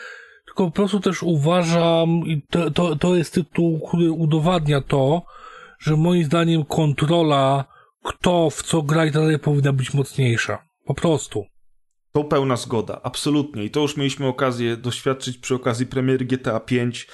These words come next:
Speaker 2: przy okazji tego, kiedy okazało się, jak bardzo brutalna ta gra jest, jak bardzo ma wiele szokujących scen, nie tylko brutalnych, ale również innych. E, i, i myślę, że tutaj ta kampania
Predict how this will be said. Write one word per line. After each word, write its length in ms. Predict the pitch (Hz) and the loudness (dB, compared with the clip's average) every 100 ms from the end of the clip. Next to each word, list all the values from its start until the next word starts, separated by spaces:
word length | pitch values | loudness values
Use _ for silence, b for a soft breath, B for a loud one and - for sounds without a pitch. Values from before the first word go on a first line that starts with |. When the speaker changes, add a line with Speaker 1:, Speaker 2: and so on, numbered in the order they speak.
| B B B | B B B
Speaker 2:
przy 120 | - 135 | -4 -2
okazji 300 | 135 123 127 | 0 -2 -2
tego, 260 | 135 131 | -2 -2
kiedy 240 | 127 127 123 | -2 -2 -2
okazało 440 | 123 117 120 123 | -2 -2 0 0
się, 140 | 127 | 0
jak 160 | 123 110 | -2 -2
bardzo 260 | 131 117 120 | -2 -2 -4
brutalna 760 | 113 120 123 127 123 120 110 98 - | -4 -2 0 0 0 0 -2 -4 -6
ta 100 | 117 | -6
gra 220 | 110 113 | -2 0
jest, 240 | 113 110 123 | 0 -2 -6
jak 140 | 104 | -6
bardzo 260 | 120 110 123 | -6 -6 -6
ma 140 | 120 | -4
wiele 220 | 113 123 | -4 -4
szokujących 600 | - 135 131 123 120 123 | -4 -4 -2 -2 -2 -4
scen, 320 | - - 120 | -4 -2 0
nie 100 | 117 | 0
tylko 280 | 113 202 - | 0 -2 0
brutalnych, 640 | 131 113 117 95 87 87 - B B B | -2 -2 -2 -2 -4 -8 -14 B B B
ale 220 | 113 113 | -2 0
również 400 | 120 117 127 - | 0 -2 -4 -4
innych. 480 | 190 170 120 104 - B B _ 123 | -2 0 0 -4 -8 B B _ -8
E, 320 | 120 117 - - | -6 -6 -8 -10
i, 220 | 143 139 _ _ | -12 -12 _ _
i 160 | 151 143 | -12 -4
myślę, 320 | 156 - 143 | -4 -2 0
że 120 | 139 135 _ _ | 0 -4 _ _
tutaj 360 | - 147 135 131 127 - - | -8 -4 0 0 -2 -6 -4
ta 140 | 131 | -4
kampania 800 | 127 123 127 123 120 117 110 104 | -2 -4 -2 -4 -2 -2 -4 -6